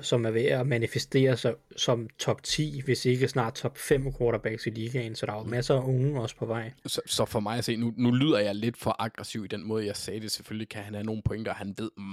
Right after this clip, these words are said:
Speaker 2: meget, meget mere om N F L, end jeg nogensinde ville kunne komme til at snuse til. Men jeg, jeg, jeg vil altså, for min optik er det den der typiske gamle mand, der sidder og kigger tilbage. "Åh, det var også så meget sværere, da jeg var barn, og vi skulle kæmpe så meget hårdere. Jeg forstår slet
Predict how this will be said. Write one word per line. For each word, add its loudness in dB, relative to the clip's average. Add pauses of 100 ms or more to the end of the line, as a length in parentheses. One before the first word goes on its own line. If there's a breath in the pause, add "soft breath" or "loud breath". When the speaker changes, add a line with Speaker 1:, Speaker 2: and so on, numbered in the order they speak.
(100)
Speaker 2:
meget, -2 (320)
meget -4
mere -4 (200)
om -2
N -2
F -6
L, -4
end -10
jeg -2
nogensinde -4
ville -8
kunne -16
komme -8
til -6
at -8
snuse -6
til. -12 (720 soft breath)
Men -4
jeg, -2
jeg, -2
jeg -2
vil -2
altså, -2 (260)
for -2
min 2
optik -6
er 2
det -6
den -6
der -6
typiske -8
gamle -4
mand, -6
der -10
sidder -6
og -10
kigger -8
tilbage. -6
"Åh, 0
det -2
var 2
også 0
så 2
meget 2
sværere, 0
da -4
jeg 0
var 2
barn, 0
og -12
vi -6
skulle -10
kæmpe 0
så 2
meget 2
hårdere. -2
Jeg -6
forstår -6
slet -4